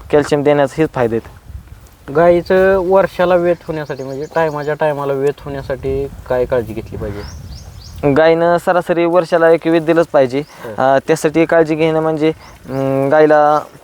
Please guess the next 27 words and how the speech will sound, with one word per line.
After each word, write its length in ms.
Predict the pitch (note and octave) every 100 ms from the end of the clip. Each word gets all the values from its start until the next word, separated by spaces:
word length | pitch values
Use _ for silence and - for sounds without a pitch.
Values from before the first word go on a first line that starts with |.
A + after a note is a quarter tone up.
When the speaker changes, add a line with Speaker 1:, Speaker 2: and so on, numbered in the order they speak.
| - - _ - D#3+
Speaker 1:
मिनरल 380 | D#3 E3 E3+
मिक्सचर 360 | E3+ F3 - E3+ E3+
तर 60 |
कंटिन्यू 360 | D#3 E3+ E3 E3
तुम्हाला 180 | E3 D#3+
सांगितलं 360 | D#3+ D#3+ C#3+ D3+
चाल-, 360 | D#3+ D#3+ D3+
चालू 240 | C#3+ D#3+ D#3
ठेवलं 260 | E3 D#3
पाहिजे. 340 | - D3+ C#3+ D#3+ - B2+
Speaker 2:
हं. 120 | G#2+
Speaker 1:
आणि, 260 | B2+ C#3+ C#3+
अ, 320 | D3 C#3+ C#3+ C#3+ -
शेतकऱ्याने 440 | D#3+ - E3 D#3+ D#3+ - - -
वेळची 320 | C#3 D#3+ -
वेळेला 500 | D#3+ D#3+ D#3 D#3+ D#3
गाय 200 | D3+ D#3 D#3+
क्रॉसवर 340 | E3 D#3+ D#3+
आल्यावर 460 | D#3+ D#3 D#3 D#3 D3+ - C#3+ B2
भरवून 380 | C3+ D#3 D3+ D#3
घेणं, 280 | D#3 D#3 D#3 D3+ - - -
आपल्या, 500 | C3+ C3+ D3 C#3+ C#3 C3+ - _ _ _ -
अ, 280 | B2+ B2 B2
डॉक्टरांकडून. 720 | D3+ - D3 C#3+ C#3+ C#3+ D3 - - -
Speaker 2:
हं. 80 | C3
Speaker 1:
आणि, 360 | C3 C3 C3+ C3+
अ, 180 | C3+